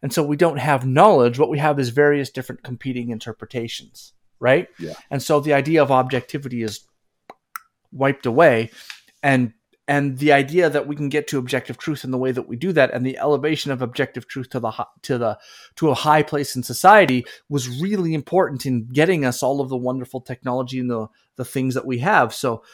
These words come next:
Speaker 1: I, I think postmodernism is in some sense undoing that. The point you were making about race is actually a really important point, and I wanna, I wanna hit on that a little bit. Since we were talking about woke theory,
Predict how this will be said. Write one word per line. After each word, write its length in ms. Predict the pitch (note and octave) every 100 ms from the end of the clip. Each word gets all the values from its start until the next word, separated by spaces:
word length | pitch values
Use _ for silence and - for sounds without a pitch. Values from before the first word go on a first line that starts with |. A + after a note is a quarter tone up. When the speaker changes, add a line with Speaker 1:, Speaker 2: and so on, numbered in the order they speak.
| _ _ _ _
Speaker 1:
I, 180 | B2+ D3+ -
I 120 | C#3+
think 400 | C#3 D#3+ C#3 - _ _ _ _ - C#3+ - -
postmodernism 720 | F3+ E3+ - D#3+ D#3+ D#3 C3+
is 120 | C3 B2+
in 80 |
some 180 | B2+ C3
sense 200 | C3 B2
undoing 360 | A#2+ B2+ F3+ C3+
that. 300 | G#2+ - - _
The 80 | C#3+
point 300 | - B3 C4+
you 80 | A#3+
were 100 | G#3+
making 360 | F#3+ F#3 F#3+
about 260 | D#3 D3+ C#3
race 260 | E3 E3
is 80 | C#3
actually 300 | D3 E3 D#3+
a 40 | C#3
really 260 | D3 C#3+
important 400 | C3 - C3 A#2+
point, 140 | - A2+
and 60 |
I 40 | B2
wanna, 240 | C#3 B2+ _ _
I 60 | B2+
wanna 200 | C3 B2
hit 300 | - - G#3+
on 160 | C#3+
that 180 | A#2+ A2
a 40 | G#2+
little 240 | G#2 G2+
bit. 180 | F#2 - _ _ _ _ -
Since 240 | - E3
we 60 | F3+
were 60 | F#3
talking 240 | G3 F#3+
about 180 | D3 B2
woke 300 | C#3+ E3 -
theory, 500 | - F3+ A#2+ G#2